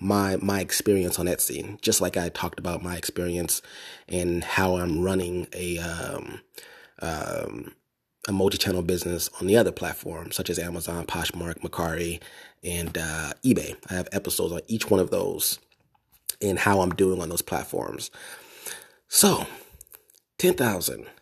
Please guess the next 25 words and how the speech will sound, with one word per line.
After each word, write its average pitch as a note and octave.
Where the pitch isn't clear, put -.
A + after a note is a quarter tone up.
ten F3
thousand B2+
dollars F#2+
in F2
sales F#2
off G#2
of F#2
Amazon. C#2+
So A2
I'm A2
gonna D#3
break A#2
down, F#2+
you G2
know, E2
what F#2+
the B2
sales F#2+
were D#2+
and F#2+
talk B2+
a -
little A2
bit F#2
about, F2